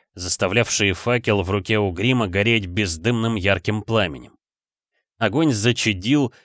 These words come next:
дыхнул привычной гарью, но в то же время ожил и весело заискрился, словно вырвавшись из опостылевшего полона. Тимофей огляделся. Он стоял в тесном коридорчике с низким потолком.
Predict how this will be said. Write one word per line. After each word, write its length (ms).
дыхнул 540
привычной 580
гарью, 420
но 160
в 100
то 120
же 140
время 380
ожил 480
и 140
весело 500
заискрился, 840
словно 480
вырвавшись 720
из 200
опостылевшего 840
полона. 600
Тимофей 560
огляделся. 720
Он 180
стоял 440
в 80
тесном 440
коридорчике 680
с 120
низким 340
потолком. 640